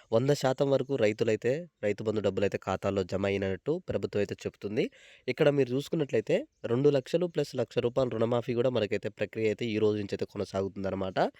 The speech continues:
రైతు బంధు గురించి చెప్పాను నేను already మార్నింగ్ వీడియోలో. రైతు బంధు డబ్బులైతే అందరి ఖాతాల్లో జమ చేయడం అయితే జరిగిందనమాట. ఇంకా ఎవరైతే చూడకపోతే మాత్రం ఖచ్చితంగా పొద్దున చేసిన వీడియో చూడండి.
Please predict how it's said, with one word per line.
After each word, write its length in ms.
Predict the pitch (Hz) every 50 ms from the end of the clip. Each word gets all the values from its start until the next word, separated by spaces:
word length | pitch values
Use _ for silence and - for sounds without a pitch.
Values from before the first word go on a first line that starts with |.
| - - - - - _ -
రైతు 260 | 107 107 110 - 123
బంధు 260 | 127 123 127 131 131 -
గురించి 280 | 120 117 117 117 117 -
చెప్పాను 300 | 107 - - 120 120 120
నేను 140 | 113 107 104
already 240 | 104 107 107 123 127
మార్నింగ్ 400 | 117 104 104 107 110 110 110 107
వీడియోలో. 340 | 104 101 104 104 107 147 233 277 _ _ -
రైతు 260 | 104 104 110 - 117
బంధు 240 | 117 113 110 113 107
డబ్బులైతే 440 | 104 101 98 104 101 - - 160 196 - _ _ -
అందరి 300 | 110 104 104 110 104 -
ఖాతాల్లో 420 | - 101 95 - 98 95 98 95
జమ 180 | 87 95 92 98
చేయడం 260 | 95 - 98 95 92 92
అయితే 180 | 92 - 90
జరిగిందనమాట. 640 | 85 98 92 92 95 92 95 90 90 98 95 - - 160 - - _ - - - - _ -
ఇంకా 220 | 123 123 - 165 156
ఎవరైతే 400 | 147 139 135 131 135 131 135 120
చూడకపోతే 540 | - 117 113 120 117 117 113 117 107 113 104
మాత్రం 280 | 107 104 - 117 123
ఖచ్చితంగా 420 | - 113 - - - 110 110 113 113
పొద్దున 340 | - 107 95 104 113 110 104
చేసిన 280 | 107 101 - 107 101
వీడియో 200 | 98 98 101 98 -
చూడండి. 380 | - 104 98 98 104 127 180